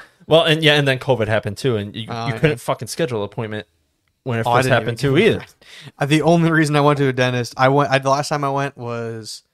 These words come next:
Speaker 2: the last time, okay, so f-, the second to last time I went was probably sixth or seventh grade year. I was still going to the children's dentist in Ottawa.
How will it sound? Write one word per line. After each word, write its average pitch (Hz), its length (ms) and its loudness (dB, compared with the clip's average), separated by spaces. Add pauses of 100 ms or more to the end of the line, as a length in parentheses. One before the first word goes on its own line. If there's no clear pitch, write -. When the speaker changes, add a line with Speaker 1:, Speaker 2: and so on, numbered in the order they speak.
(220)
Speaker 2:
the 151 80 4
last 240 140 0
time, 208 180 0
okay, 151 160 0
so 123 80 -8
f-, - 200 -16
the 127 200 -6 (180)
second 220 300 2
to 208 40 -2
last 190 220 0
time 180 160 0
I 175 60 0
went 170 200 0
was 139 120 -10
probably 135 260 0
sixth - 420 -8
or 131 60 -4
seventh 143 240 -2
grade 160 220 -2
year. 170 260 -2 (180)
I 127 60 0
was 127 80 2
still 160 220 2
going 151 180 2
to 139 80 -4
the 120 80 -4
children's 151 640 0
dentist 160 400 -2
in 104 100 -10
Ottawa. 139 380 2